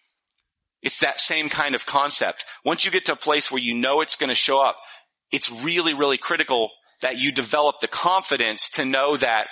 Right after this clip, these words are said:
if we do everything right, we get our foundation right,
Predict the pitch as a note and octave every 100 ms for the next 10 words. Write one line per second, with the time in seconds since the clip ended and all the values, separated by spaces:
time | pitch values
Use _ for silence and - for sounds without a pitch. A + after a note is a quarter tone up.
0 | - - _ _ _ _ _ _ _ -
1 | - E3 F#3+ F#3 E3 D3+ D#3 B2 A#2 F#2
2 | - - - _ - G#2 C#3 C3+ D3 C#3+
3 | D3 D3+ D3+ B2 G2+